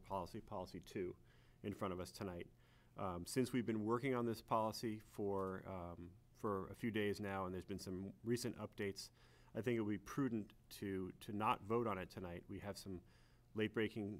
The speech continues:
comments from the cab members, which we appreciate, and I think we need time to, to absorb those and, and do this properly. In addition, uh, it may be that the town of Reading has its own updating of its policies to do, and if that's the case, then we wanna make sure that the,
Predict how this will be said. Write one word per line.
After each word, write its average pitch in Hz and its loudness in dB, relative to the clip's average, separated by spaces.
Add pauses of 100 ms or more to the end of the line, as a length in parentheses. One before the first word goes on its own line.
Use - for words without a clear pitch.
(120)
comments 104 2
from 101 -2
the 92 -2
cab 107 0
members, 104 -2
which 98 -6
we 98 0
appreciate, 110 0 (580)
and 101 0
I 95 2
think 101 0
we 104 2
need 98 0
time 101 -2
to, 92 0 (180)
to 95 0
absorb 101 2
those 98 2
and, 95 -2
and 92 -2
do 95 0
this 95 0
properly. 92 -2 (360)
In 98 0
addition, 104 0 (180)
uh, 92 -4
it 98 -2
may 101 4
be 98 2
that 90 -4
the 98 -4
town 101 -4
of 95 0
Reading 101 0 (400)
has 98 -4
its 87 -6
own 101 2
updating 98 2
of 92 0
its 95 -6
policies 95 -2
to - -8
do, 98 0
and 92 -2
if 85 -8
that's 92 -4
the 98 -6
case, 101 -2
then 90 -4
we 90 -2
wanna 90 -2
make 92 -4
sure 92 -4
that 87 -8
the, 90 -8